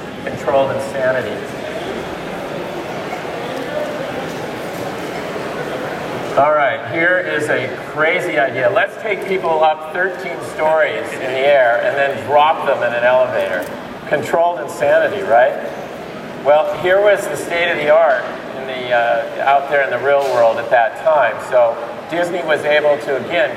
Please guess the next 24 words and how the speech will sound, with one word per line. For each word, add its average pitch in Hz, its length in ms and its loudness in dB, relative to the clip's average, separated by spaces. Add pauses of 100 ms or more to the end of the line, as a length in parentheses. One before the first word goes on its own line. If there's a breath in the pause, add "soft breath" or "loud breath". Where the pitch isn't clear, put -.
combine, 139 400 2 (180)
combine 147 300 2
that, 127 240 2
uh, 120 380 -4
you 135 60 -2
know, 123 200 4 (160)
discipline 165 560 2
of - 160 0
going 143 220 4
out 143 200 4
and 143 140 -6
researching 151 600 -2
these 120 200 -6
things 120 320 0 (340)
together 165 420 0
with 143 120 -2
the 131 280 -2
crazy 151 320 0
idea 139 280 2
of - 120 -4
putting 147 240 -2
people 131 280 -2
into 127 220 2
a 120 100 4